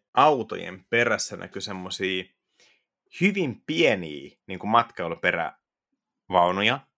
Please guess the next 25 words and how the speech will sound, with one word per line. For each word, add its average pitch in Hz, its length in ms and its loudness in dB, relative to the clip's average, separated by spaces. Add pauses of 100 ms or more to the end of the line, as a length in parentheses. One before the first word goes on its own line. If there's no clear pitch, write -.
(1080)
Eli, 90 460 -2
tai 120 140 4
voisi 143 120 0
sanoa, 160 140 -2
niinku 127 180 0
retkeilyvaunu 101 920 2
on 82 100 -10
ehkä - 180 -16
semmoinen 90 260 -10
parempi 98 400 2
termi, 87 440 0
eli 80 260 -10 (360)
semmoisen 131 460 -2
niinku 123 300 -10 (360)
pienen, 113 600 4 (640)
ää, 107 160 2
peräkärrin 95 680 2
ko-, 87 320 -6
niinku 92 280 -4
alustalle 101 680 2
tehty, 87 520 -8 (1080)
tehty 98 540 -2 (380)
boksi, 127 540 2
missä 107 400 2
on 98 280 2